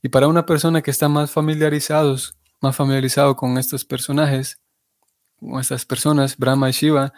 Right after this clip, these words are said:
sabrá muy bien que estos dos nombres que se plantearon, que se presentaron aquí, son, no son nombres cualquiera, no son personas cualquiera,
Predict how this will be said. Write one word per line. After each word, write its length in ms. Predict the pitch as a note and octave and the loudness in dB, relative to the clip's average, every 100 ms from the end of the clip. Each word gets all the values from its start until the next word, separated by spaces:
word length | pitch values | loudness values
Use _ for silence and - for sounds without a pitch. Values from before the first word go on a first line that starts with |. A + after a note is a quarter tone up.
| - - - - | -18 -20 -20 -6
sabrá 460 | - C3+ B2 C#3+ | -2 0 2 2
muy 240 | E3 D#3+ D#3+ | 4 2 2
bien 480 | C#3+ C#3+ C3 C#3 - _ _ _ _ _ _ - | 0 -2 -4 -10 -20 _ _ _ _ _ _ -10
que 240 | B2 A#2 | -6 -4
estos 200 | A#2 C#3+ | -2 -2
dos 160 | C3 C3 | -2 0
nombres 360 | C3 D3 C#3+ - | 2 2 0 -2
que 80 | |
se 120 | A#2+ A#2 | -6 -6
plantearon, 500 | A#2+ A2+ B2+ C3+ B2 | -6 -4 -2 -2 -4
que 140 | A#2 | -10
se 200 | - - - | -14 -16 -14
presentaron 540 | - A2+ A2+ B2 C#3 | -10 -10 -4 0 0
aquí, 280 | A#2+ - E3 | 0 -4 -4
son, 340 | - B2 A#2 - _ _ _ _ _ - | -2 -4 -4 -10 _ _ _ _ _ -2
no 180 | B2+ | 0
son 260 | A#2+ C3 A#2+ | 4 4 4
nombres 360 | A#2+ B2 A#2+ - | 4 2 0 -2
cualquiera, 460 | A#2+ G#2+ - D3 | -2 -2 0 0
no 100 | B2 | 2
son 160 | C3 C#3+ | 0 -2
personas 480 | C3 A#2+ C3 C3 B2+ | 0 -2 0 -2 -2
cualquiera, 720 | - A#2 G#2+ C#3+ C3 A2+ A#2 | -2 -2 -2 -2 -2 -4 -10